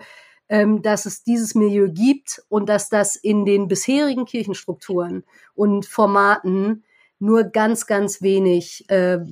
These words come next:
sich beheimaten kann. Ähm, also wenn man sich die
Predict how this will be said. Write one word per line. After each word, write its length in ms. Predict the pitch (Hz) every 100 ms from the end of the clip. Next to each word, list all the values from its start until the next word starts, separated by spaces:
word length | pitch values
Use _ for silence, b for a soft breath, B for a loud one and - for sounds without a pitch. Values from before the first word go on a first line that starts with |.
| 156
sich 200 | 175 196
beheimaten 500 | 190 180 180 165 180
kann. 360 | 165 175 - 190 b b b b b
Ähm, 760 | 190 196 196 190 196 190 190 -
also 300 | 185 196 190
wenn 100 | 196
man 180 | 196 190
sich 180 | 196 -
die 440 | 208 196 196 190